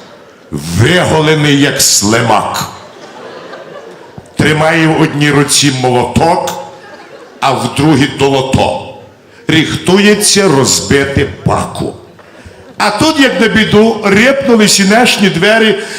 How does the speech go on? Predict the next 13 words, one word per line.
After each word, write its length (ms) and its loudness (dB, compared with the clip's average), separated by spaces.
і 80 2
за 160 2
якихось 460 2
парканадцять 720 0
минут 360 2
злетіла 540 2
ще 120 2
вся 340 0
Іванова 500 2
родина. 460 0
Хто 300 0
в 180 -2
чим? 320 0